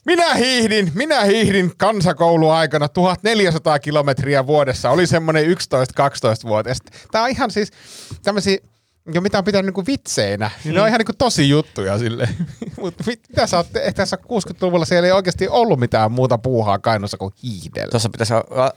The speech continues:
Speaker 3: laskea Suomessa se vitsin kääntöpiiri. Et missä vaiheessa ne jutut alkaa pitää paikkansa. <laughs> Niinku.
Speaker 1: Niin.
Speaker 2: Milloin te ootte hiihtänyt viimeksi?
Speaker 1: Kyllä mä kerran vuodessa hiihdän. Siis
Speaker 2: Joo.
Speaker 1: varmaan viime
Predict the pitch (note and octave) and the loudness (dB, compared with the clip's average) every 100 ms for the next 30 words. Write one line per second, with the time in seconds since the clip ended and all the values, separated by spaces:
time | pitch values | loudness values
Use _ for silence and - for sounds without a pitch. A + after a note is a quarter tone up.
0 | - C3+ D3 G#2 F#2 A#2+ F#2+ G2 G2 G#2 | -2 -4 -2 -4 -2 0 -2 -4 -6 -4
1 | B2+ - F2 E2 F#2 F2+ - - C2 A#1 | -4 -4 -4 -2 -2 -2 -6 -10 -12 -12
2 | E2+ - - C3+ D3+ C#3+ A#2+ - C#3+ D3 | -14 -18 -10 -4 -2 0 0 0 0 0
3 | E3 E3 F#3 F3+ D3+ B2+ A#2+ A#2 B2+ B2 | 0 2 2 2 0 0 0 -2 0 -2
4 | - B2+ A2 - G#2 - G#2 - D3 - | 0 0 0 0 -4 -2 -6 -4 -6 -4
5 | C#3+ A#2+ - D3+ C#3 C#3 C#3+ F#3 G3 C#3+ | -6 -6 -8 -4 0 2 2 2 0 0
6 | C3+ C3 C3 G#2 F2 D#2+ D#2+ - - _ | 0 2 2 -2 -10 -12 -16 -18 -20 _
7 | _ _ _ _ _ _ _ _ _ _ | _ _ _ _ _ _ _ _ _ _
8 | _ _ _ - - - B2+ D3+ D3+ C3 | _ _ _ -20 -10 -4 -2 0 0 0
9 | A2+ A2 G#2 - G#2+ G2 G2 F2 E2 G2 | 2 0 0 -4 -8 -6 -6 -8 -8 -6
10 | F#2+ G#2+ G2 A#2+ A#2 B2+ B2+ - C3 B2 | -2 0 2 2 2 0 -2 0 0 2
11 | A#2 | 0